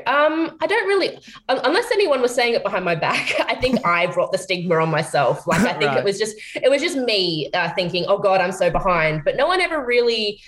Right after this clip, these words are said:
Speaker 1: made a big deal about it. Um, me being so late to the party. It was, um, I think it was just me that I'm like, "No, I need to learn everything." <laughs>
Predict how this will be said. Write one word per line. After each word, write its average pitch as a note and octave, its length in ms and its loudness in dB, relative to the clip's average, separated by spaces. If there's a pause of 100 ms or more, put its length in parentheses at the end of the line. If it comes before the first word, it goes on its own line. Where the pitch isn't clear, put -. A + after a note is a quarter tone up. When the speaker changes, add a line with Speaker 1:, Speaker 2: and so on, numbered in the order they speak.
(180)
Speaker 1:
made A3 200 2
a G#3+ 60 2
big G3+ 200 0
deal F3 260 4
about D#3 300 2
it. - 200 0 (200)
Um, D#3+ 600 0
me E3 260 -2
being D3+ 300 -2
so D3+ 180 0
late D3 240 0
to E3 80 -8
the D3+ 80 -2
party. C#3+ 580 -4
It C#3 140 -4
was, D3 320 -4
um, D3 400 0
I E3 60 -6
think F3+ 180 -4
it - 20 0
was D#3+ 120 0
just D3+ 160 -4
me D3 400 -2
that C#3+ 80 -2
I'm D3 80 0
like, D3+ 140 -2
"No, G#3 140 4
I G3+ 60 0
need F#3+ 140 0
to G#3 80 0
learn F3+ 220 2
everything." F#3 600 0
<laughs> D4+ 320 0